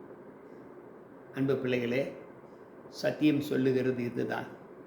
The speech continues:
அவர் உயிரோடு இருக்கும்போது தான் அந்த கீழ்ப்படியாமல் போன ஆவிகளுக்கு, ஆவி என்றால் ஒரு ஆத்துமாவை குறிக்கும்,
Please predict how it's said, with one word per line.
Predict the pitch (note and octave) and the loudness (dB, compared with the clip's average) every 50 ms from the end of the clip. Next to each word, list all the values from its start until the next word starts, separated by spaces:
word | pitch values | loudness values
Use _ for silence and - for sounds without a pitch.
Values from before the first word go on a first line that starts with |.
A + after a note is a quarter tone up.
| - - - - - - - - - - - - - - - - - - - - - | -16 -18 -18 -18 -18 -18 -16 -18 -16 -16 -16 -16 -16 -16 -16 -18 -18 -18 -16 -8 -2
அவர் | C#3+ C#3 C3+ C3+ B2+ B2 | 0 2 4 4 4 4
உயிரோடு | C3 C#3+ D#3 D#3 F3+ F#3 F#3 E3+ D3+ | 6 6 8 10 10 10 12 12 10
இருக்கும்போது | C#3+ D3 D3 - - - C3 B2+ B2+ B2 B2+ B2 | 10 8 6 4 2 2 2 2 2 2 2 4
தான் | B2+ C3+ B2+ A#2+ A#2 C3 - - - - - - - - - - - - - - - - - - - - - - - - - - - - - - - - - | 4 4 4 4 2 0 -2 -6 -10 -14 -16 -16 -16 -16 -16 -16 -16 -18 -18 -18 -18 -16 -16 -16 -16 -16 -16 -18 -18 -18 -20 -20 -18 -18 -18 -16 -12 -4 0
அந்த | C3+ C3 C3 | 2 4 4
கீழ்ப்படியாமல் | B2+ - D#3+ D#3+ D3+ D#3 D3+ C#3+ C#3+ C#3+ C#3 C3+ C3+ B2+ B2 - | 4 6 8 8 8 8 8 8 8 8 8 8 8 4 4 2
போன | C3 B2+ B2 | 2 2 4
ஆவிகளுக்கு, | A#2+ A#2+ B2+ C3 B2+ B2+ C3 B2 B2 - - B2+ A#2+ A2 A2 - - - - - - - | 4 4 6 6 6 6 6 4 4 2 0 0 0 0 -2 -4 -6 -10 -14 -8 2 6
ஆவி | C3+ D#3 F#3+ F#3+ F#3+ E3 | 8 8 10 10 10 10
என்றால் | C#3+ C3+ C3 C3+ C#3+ C#3+ C3+ A#2+ C3 D3 F3+ - - - - - - - | 10 10 8 8 8 8 8 6 4 2 0 -4 -8 -12 -14 -12 -2 0
ஒரு | D#3 C#3+ C3+ | 4 6 8
ஆத்துமாவை | C#3 D#3 E3 - F#3 E3 D#3+ D3+ C#3+ C#3+ C3+ | 8 6 6 4 4 6 8 8 8 8 6
குறிக்கும், | - - B2+ B2 B2 - - A#2 G#2+ - | 4 2 0 0 0 -2 -4 -6 -6 -8